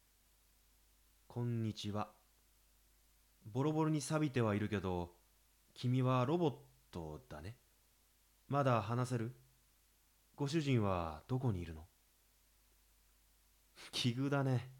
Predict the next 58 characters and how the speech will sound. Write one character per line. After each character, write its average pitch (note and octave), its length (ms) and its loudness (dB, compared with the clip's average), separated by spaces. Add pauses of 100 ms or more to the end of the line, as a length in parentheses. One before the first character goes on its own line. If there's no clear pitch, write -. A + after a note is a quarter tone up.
(1300)
僕 C#3 260 0
も A#2 120 4
も G#2 200 2
う B2 40 2
す C3+ 160 -4
ぐ G#2 120 -4
死 - 200 -6
ぬ G#2 60 -2
ん A2 100 -2
だ。 D2+ 320 -10 (1200)
そ C3 100 -2
れ E3 80 4
よ F3+ 80 8
り C3 80 2
ど C3+ 120 2
う - 20 -2
か A2+ 100 2
な。 F2+ 160 0 (840)
見 C#3+ 120 0
た D3+ 140 4
と C3 100 2
こ B2 100 4
ろ、 G#2+ 380 4
重 B2 240 2
要 D3 200 6
な D3 120 4
部 B2+ 140 4
品 C#3 240 2
は C3+ 220 6
壊 C3+ 260 2
れ D3 100 4
て A#2+ 140 0
い G2 80 2
な G#2+ 160 4
い G#2 100 4
よ G2+ 120 2
う - 20 -4
だ F2 80 -4
し、 E2 400 -8 (720)
君 B2+ 240 0
さ D3+ 160 2
え C3 40 6
良 A#2+ 100 4
け A2 100 2
れ G#2 80 4
ば、 G2 180 0 (760)
修 G3 340 2
理 C#3 100 2
さ G#2 140 -4
せ F#2 140 -4
て F2+ 260 -2
も F2 180 -4
ら F#2+ 140 -2
え G2 80 -2
な F#2+ 140 -4
い D#2 80 -10
か C#2+ 140 -14
な。 D2 180 -12